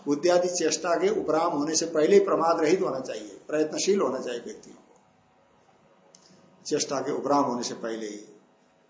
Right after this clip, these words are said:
अप्रमाद का विधान यहाँ होता है, ये नहीं कि बुद्धि आदि उपराम होने के बाद तो स्वतः ही अप्रमादी हो गया वो, वहां प्र-, अप्रमाद का विधान की आवश्यकता नहीं है।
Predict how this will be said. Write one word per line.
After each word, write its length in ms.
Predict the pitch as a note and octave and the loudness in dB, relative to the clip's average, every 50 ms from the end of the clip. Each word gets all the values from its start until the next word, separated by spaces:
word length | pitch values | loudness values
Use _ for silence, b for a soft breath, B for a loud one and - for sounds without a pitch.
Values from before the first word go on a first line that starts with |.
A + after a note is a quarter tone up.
| _ - | _ -8
अप्रमाद 460 | C#3+ C#3 - D3+ C#3 C3+ C3 C3+ C#3 | -6 -4 -2 0 0 0 0 0 0
का 60 | E3 E3+ | 0 -2
विधान 400 | - B2+ A2+ A2+ C3 D3+ E3+ E3 | -2 -4 -6 -4 -2 -2 -2 -4
यहाँ 220 | C#3+ B2 A#2+ A#2 | -4 -6 -8 -8
होता 220 | A#2 A#2 - B2 | -10 -8 -8 -6
है, 120 | A#2 C3 D#3 | -4 -4 -2
ये 60 | E3 | 0
नहीं 160 | E3 F#3 G3 | 0 0 2
कि 380 | F#3+ G3+ F3 F3+ - - - - C3+ | 4 2 2 0 -2 -8 -8 -4 -2
बुद्धि 240 | D3 D3+ D3+ E3 | -2 0 2 4
आदि 200 | F3 F3+ F3+ F#3 | 4 6 8 8
उपराम 340 | F3 F3 - F#3 F#3 F#3 F3+ | 6 6 6 4 4 4 4
होने 180 | F3+ F3 F3+ F3+ | 2 2 0 2
के 60 | F3+ | 2
बाद 240 | F3+ F3+ F3+ F3+ F#3 | 4 4 4 4 2
तो 80 | G3 | -2
स्वतः 300 | F3+ - E3+ D#3+ D#3+ F#3 | -2 -2 -2 -2 2 4
ही 100 | F3 F#3+ | 4 4
अप्रमादी 500 | G3 E3+ - - F3 D#3+ F3 F3+ F3+ F#3 | 4 4 2 0 2 2 2 2 2 2
हो 120 | F3+ D#3+ E3 | 2 2 2
गया 280 | D#3+ D#3+ E3+ E3 D#3+ | 2 0 2 2 0
वो, 360 | D#3 D3 C#3+ C#3 - - - - _ _ _ _ - | 0 0 -4 -6 -8 -12 -16 -20 _ _ _ _ -8
वहां 120 | C3 C3+ | -8 -8
प्र-, 500 | C3+ C3 - - D3+ - - - - C3+ | -8 -8 -10 -8 -8 -8 -8 -8 -10 -10
अप्रमाद 420 | - - E3+ D3+ D#3 D#3+ E3 D#3+ - | -6 -4 -2 0 0 0 0 0 0
का 60 | E3 | 0
विधान 420 | C#3 C#3 C3 B2+ C3+ D3 E3 D#3+ | 0 2 2 2 0 0 -2 -2
की 120 | D#3+ D#3+ D#3 | -2 -2 -2
आवश्यकता 560 | - - C#3 C#3+ C#3 - - - - F3+ E3+ | -2 -2 -2 -2 -2 -2 -2 -4 -4 -4 -4
नहीं 200 | D#3+ D#3 D3 C#3 | -4 -4 -2 -2
है। 340 | C3+ C3 B2+ - - - - | -2 -2 -4 -6 -10 -16 -16